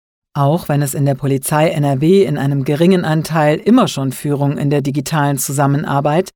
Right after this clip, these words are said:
Telearbeit, gegeben hat, beschleunigte die Corona-Pandemie den Wandel zu einer flexiblen, mobilen und digitalen Arbeitswelt erheblich. Führung in der digitalen Zusammenarbeit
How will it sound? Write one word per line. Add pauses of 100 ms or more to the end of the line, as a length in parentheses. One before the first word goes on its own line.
(220)
Telearbeit,
gegeben
hat, (580)
beschleunigte
die
Corona-Pandemie
den
Wandel
zu
einer
flexiblen, (100)
mobilen (260)
und
digitalen
Arbeitswelt
erheblich. (1200)
Führung
in
der
digitalen
Zusammenarbeit